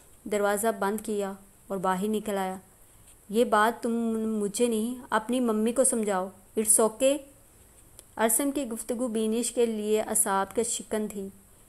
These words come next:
"क्या हुआ है?" उन्होंने हाथ के इशारे से पूछा। "मम्मी, ये अरसला को अपनी ज़ुबान में समझा दें कि मुझे ऑस्ट्रेलिया नहीं आना,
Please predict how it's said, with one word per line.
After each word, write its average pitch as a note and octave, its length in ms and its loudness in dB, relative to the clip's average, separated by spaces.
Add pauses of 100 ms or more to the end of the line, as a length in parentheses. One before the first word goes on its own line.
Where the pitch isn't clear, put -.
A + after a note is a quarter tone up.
(300)
"क्या G#3 180 2
हुआ A#3+ 340 4
है?" B3+ 220 0 (360)
उन्होंने A#3 320 -2
हाथ A3+ 180 2
के A3+ 120 -2
इशारे G#3+ 340 0
से A3+ 120 2
पूछा। G#3+ 400 -6 (640)
"मम्मी, G#3+ 400 -2 (200)
ये A#3+ 100 4
अरसला B3+ 340 6
को C#4 120 4
अपनी B3 240 2
ज़ुबान G#3 360 2
में B3 80 -2
समझा G#3 400 -2
दें F#3 220 -6
कि - 160 -12
मुझे F#3+ 200 -2
ऑस्ट्रेलिया G#3+ 500 0
नहीं G#3+ 320 -2
आना, G3 380 -2